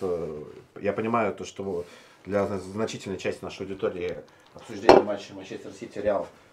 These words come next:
будет, э, неуместным. Вот, э, но я два слова скажу. Там, э, с-, суть была в чём? То, что Манчестер Сити —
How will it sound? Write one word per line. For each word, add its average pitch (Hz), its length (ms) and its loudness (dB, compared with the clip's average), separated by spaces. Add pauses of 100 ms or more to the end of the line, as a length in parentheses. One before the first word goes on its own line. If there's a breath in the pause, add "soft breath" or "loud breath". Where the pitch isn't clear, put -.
(140)
будет, 98 380 -6
э, 95 500 2
неуместным. 110 600 -2 (760 soft breath)
Вот, 95 380 -2
э, 98 320 4
но 107 80 2
я 113 80 2
два 110 220 4
слова 113 200 2
скажу. 113 320 2
Там, 113 320 4 (140)
э, 90 40 -2 (360)
с-, - 60 -12
суть 147 160 0
была 113 140 2
в 110 40 -4
чём? 104 240 2 (140)
То, 98 100 -4
что - 160 -10
Манчестер 101 480 -4
Сити — - 300 -8